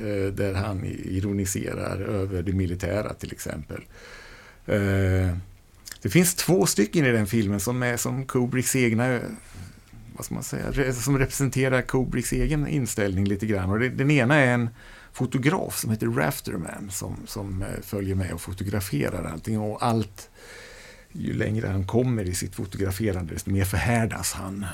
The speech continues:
och blir, eh, osympatisk människa.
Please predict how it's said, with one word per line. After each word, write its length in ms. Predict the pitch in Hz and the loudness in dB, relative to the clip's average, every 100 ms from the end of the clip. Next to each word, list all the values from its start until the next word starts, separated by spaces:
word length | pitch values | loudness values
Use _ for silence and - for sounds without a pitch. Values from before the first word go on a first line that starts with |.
| - | -8
och 260 | - - - | -10 -12 -18
blir, 440 | - - 92 80 87 87 80 80 82 87 92 87 - | -14 -8 -6 -6 -6 -6 -6 -6 -8 -8 -10 -10 -10
eh, 80 | 95 | -8
osympatisk 1080 | 87 - 80 117 - 95 - - - - 76 | -6 -6 -2 -4 -4 -8 -8 -10 -12 -18 -10
människa. 520 | 101 82 80 - 92 | -8 -6 -8 -10 -12